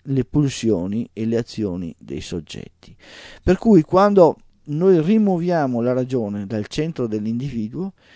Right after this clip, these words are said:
in realtà non facciamo altro che liberare, ehm, tutte quelle forze dentro di noi antiche che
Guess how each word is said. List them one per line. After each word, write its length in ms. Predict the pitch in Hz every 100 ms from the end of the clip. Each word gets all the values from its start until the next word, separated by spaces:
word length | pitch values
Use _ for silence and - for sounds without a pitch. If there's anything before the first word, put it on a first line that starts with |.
| _ -
in 220 | 170 190
realtà 380 | 202 196 214 214
non 180 | 240 190
facciamo 520 | 160 - 170 170 175
altro 360 | 180 151 131
che 320 | 123 - 135 -
liberare, 960 | 123 156 151 156 156 117 90 110 190 - _ _ _
ehm, 1040 | - 143 143 139 127 117 113 110 110 104 95
tutte 300 | - 214 -
quelle 200 | 160 175
forze 540 | 170 185 147 120 - 120
dentro 300 | 147 156 160
di 100 | 156
noi 340 | 151 113 113
antiche 680 | 147 151 127 117 - 156 180 _ _ _ _ _ _ _
che 280 | - 254 -